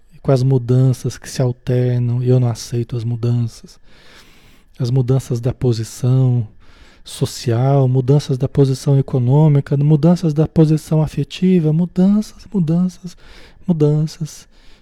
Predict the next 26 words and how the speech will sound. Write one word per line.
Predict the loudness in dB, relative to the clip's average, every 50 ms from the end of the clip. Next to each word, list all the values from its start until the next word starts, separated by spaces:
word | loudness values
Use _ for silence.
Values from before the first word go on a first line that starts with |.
| -16 -10
que | -8 -6
são | -2 0 2 2
muito | 2 2 2 2 4 6
úteis, | 6 6 6 4 0 -4 -8 -8 -8 -12 -18 -20 -20 -20 -20 -20 -20 -20 -20 -20 -20 -20 -20 _ _ _ -4
mas | -2 0 2 2
às | 2 4 4
vezes | 4 4 6
eu | 6 6
me | 6 6
apego | 4 2 0 2 4 4 4 4 2 0
tanto | 0 2 4 6 6 6 6 4 0 -6 -20 -20 -20 -20 -20 -20 -20 -20 -20 -20 _ _ _ _ _ _ _ _ -4
àquilo | -4 -4 -2 0 0 2 2 2
que | 2 0
é | -2 0
transitório | 2 2 2 4 4 2 0 -2 0 2 4 4 4 4 2 0
que | -2 0
eu | 0
não | 2 2 2
aceito | 2 0 -4 -12 -8 -2 0 2 2 0 -2 -2 -2
nenhuma | 0 2 2 2 2 2
mudança. | 2 2 0 -2 -4 -6 -6 -8 -14 -18 -20 -20 _ -20 -20 -20 -20 _ -20 -20 _ _ _ _ _ -12 -6
Aí | -2 0 2
eu | 2 0
sofro, | -2 -4 -14 -8 -2 2 2 2 2 2 -2 -4 -8 -12 -14 -10 -10 -10 -10 -12
sofro, | -20 -18 -14 -6 0 2 2 2 2 2 0 -2 -6 -8 -10 -10
sofro | -10 -8 -2 4 6 6 6 6 4 2 -2 -2 -2 -2